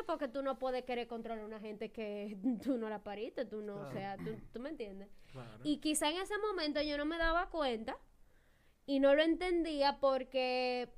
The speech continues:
Speaker 1: me pasó en mi primera relación amorosa, yo tenía quince años, dieciséis.
Speaker 2: Ya tú sabes.
Speaker 1: Y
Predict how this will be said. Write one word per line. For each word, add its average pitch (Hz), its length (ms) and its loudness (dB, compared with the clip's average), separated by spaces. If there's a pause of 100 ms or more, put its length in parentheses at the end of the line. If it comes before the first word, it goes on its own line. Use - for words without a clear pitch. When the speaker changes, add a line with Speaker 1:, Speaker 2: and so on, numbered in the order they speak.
(140)
Speaker 1:
me 254 180 4
pasó 254 420 0
en 285 140 0
mi 285 80 -2
primera 277 440 2
relación 285 480 -2
amorosa, 294 560 -2
yo 214 180 -4
tenía 220 360 -4
quince 233 460 -2
años, 247 420 2
dieciséis. 214 760 -4
Speaker 2:
Ya 139 140 -18
tú 156 160 -16
sabes. 135 440 -18 (340)
Speaker 1:
Y 302 180 4